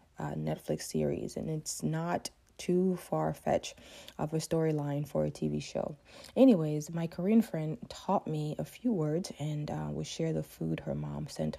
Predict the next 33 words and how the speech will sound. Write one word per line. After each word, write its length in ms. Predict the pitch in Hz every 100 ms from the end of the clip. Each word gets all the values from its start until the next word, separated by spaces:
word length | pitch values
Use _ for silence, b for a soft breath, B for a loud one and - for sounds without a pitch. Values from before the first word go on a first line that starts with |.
| -
her, 220 | 76 76 B B B B -
um, 360 | 151 143 - - - - - -
you 140 | 160
know, 140 | 151 143
for, 320 | - 147 -
for 160 | -
school. 560 | 151 - 262 226 - 175 B B B
And 100 | 240
I 60 | 262
loved 400 | 233 220 214 -
having 360 | 180 165 165
such 260 | 160 160 -
a 60 | 156
diverse 420 | 156 151 151 -
group 260 | 170 160
of 180 | 151 147
people 300 | - - 156
in 120 | 147
my 100 | 147 147
life. 360 | 147 147 - -
It, 180 | 170 -
it 80 | 156
really 300 | 180 190 180
does 200 | 160 160
bring 280 | - 156
a 60 | 151
smile 420 | - - 156 156
to 120 | - 160
my 120 | 151
face 420 | - - 285 - B B B B
just 240 | - 160 -
thinking 460 | 165 160 156 156
about 560 | 156 147 147 147 143